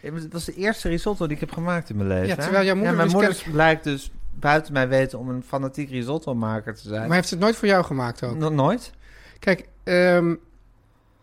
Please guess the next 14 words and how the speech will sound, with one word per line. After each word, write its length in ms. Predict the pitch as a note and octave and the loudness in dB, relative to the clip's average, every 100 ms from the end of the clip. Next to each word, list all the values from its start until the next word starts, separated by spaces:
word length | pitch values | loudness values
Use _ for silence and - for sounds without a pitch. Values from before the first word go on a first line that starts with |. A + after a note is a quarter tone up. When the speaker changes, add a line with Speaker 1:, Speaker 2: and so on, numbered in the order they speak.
| _ _ | _ _
Speaker 1:
Ik 120 | - | -6
vind 140 | F3 D#3+ | -2 2
wel 200 | G3+ - | 0 0
met 140 | F3 F3 | -6 -4
risotto 420 | F3+ E3+ F#3+ F#3 | -4 -4 -4 -6
altijd 220 | D#3 D#3+ E3 | -6 -6 -6
een 60 | |
beetje, 240 | E3 E3 D#3+ | -4 -6 -8
als, 240 | D3+ - | -12 -12
als, 120 | - C#3+ | -12 -6
zelfs 200 | D#3+ D#3 | -6 -6
als 120 | C#3+ | -8
met 160 | E3+ - | -8 -6
soep, 380 | F3 A3+ - | -6 -6 -10